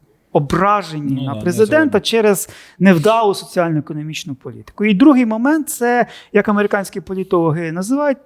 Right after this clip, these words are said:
Speaker 1: термостатична реакція суспільства. Да? Тобто, е, в американці, американці люблять на проміжних виборах голосувати за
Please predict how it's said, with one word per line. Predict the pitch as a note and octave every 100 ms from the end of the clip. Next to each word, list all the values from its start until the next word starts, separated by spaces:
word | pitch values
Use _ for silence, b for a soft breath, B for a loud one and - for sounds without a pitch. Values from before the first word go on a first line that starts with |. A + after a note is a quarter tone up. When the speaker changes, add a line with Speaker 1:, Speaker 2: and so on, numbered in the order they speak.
| _
Speaker 1:
термостатична | A#3 A3+ G#3 - G3 C4+ - G3+
реакція | G3 F#3 F3 - -
суспільства. | D#3+ E3+ - - C#3 - C3
Да? | A#2+ A3
Тобто, | B3 F3+ - F3
е, | - B B B
в | - E3
американці, | F3+ F#3+ A3+ D4+ -
американці | G3+ G#3 G#3+ C#4+ C#4 - B3 A#3 - -
люблять | F3 A3 A3+ F#3+ F#3+
на | F3+
проміжних | E3+ F#3+ F#3+ G3 G3 F3 -
виборах | E3+ D#4 A#3 F#3+
голосувати | D3 F3+ F3+ G#3+ A3 G#3+ F3
за | E3